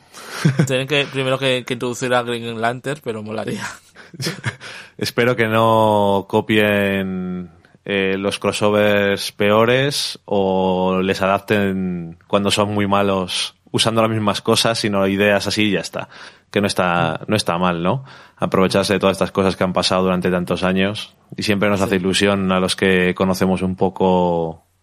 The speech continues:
Speaker 1: las historias originales.
Speaker 2: Próximo, Maldad Eterna.
Speaker 1: No, Dios.
Speaker 2: <laughs>
Speaker 1: Sí, señor. Maldad
Speaker 2: Ujú.
Speaker 1: Eterna. Uf.
Speaker 2: Pues
Speaker 1: Eh, en el fondo, si lo no hicieran mal, <laughs>
Speaker 2: <laughs> No,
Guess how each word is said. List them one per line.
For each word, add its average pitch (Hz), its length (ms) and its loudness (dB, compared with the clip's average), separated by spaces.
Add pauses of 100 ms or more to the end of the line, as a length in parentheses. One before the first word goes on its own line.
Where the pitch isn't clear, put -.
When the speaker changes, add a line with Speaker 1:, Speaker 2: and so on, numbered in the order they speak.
(140)
Speaker 1:
las 95 200 0
historias 92 380 0
originales. 87 680 -4 (280)
Speaker 2:
Próximo, 120 840 -4 (200)
Maldad 101 560 0
Eterna. - 520 -8 (200)
Speaker 1:
No, 123 340 4
Dios. 95 400 -4 (800)
Speaker 2:
<laughs> - 0 - (1300)
Speaker 1:
Sí, 107 220 0
señor. 87 380 0 (180)
Maldad 92 300 2
Speaker 2:
Ujú. 98 80 0
Speaker 1:
Eterna. 87 460 -2 (300)
Uf. 143 180 2 (440)
Speaker 2:
Pues 220 260 2 (140)
Speaker 1:
Eh, 226 500 -2
en 214 100 -6
el 202 100 -2
fondo, 196 960 4
si - 160 -6
lo 120 120 2
no 156 80 4
hicieran 165 320 2
mal, 156 320 4 (120)
<laughs> 185 400 2
Speaker 2:
<laughs> 175 300 6
No, 151 220 6